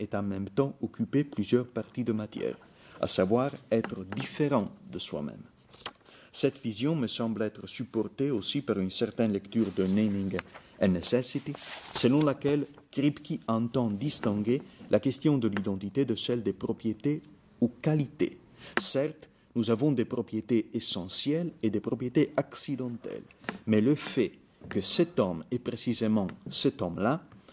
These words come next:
dans toutes les situations possibles, et désigné toujours par le même nom propre, ce fait ne relève absolument pas d'une quelconque propriété essentielle de cet homme-là. Le fait que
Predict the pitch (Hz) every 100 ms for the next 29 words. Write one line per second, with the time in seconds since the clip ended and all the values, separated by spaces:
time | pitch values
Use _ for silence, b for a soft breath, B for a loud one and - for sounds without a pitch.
0 | B 104 95 98 - 117 104 101 95 -
1 | 104 92 - - - 165 170 - b b
2 | 101 98 117 127 127 120 110 101 117 104
3 | 104 98 92 92 90 87 98 95 87 -
4 | 113 139 - 175 - B B B - -
5 | 110 - 165 170 113 101 120 139 - -
6 | 127 - - 120 110 117 143 165 - _
7 | _ - 123 151 B B B B 101 113
8 | 110 139 135 139 127 107 120 98 110 113
9 | 98 - 92 92 - 123 147 - 107 104
10 | - 95 123 131 123 98 80 - _ _
11 | _ B B B 110 104 - 117 - 95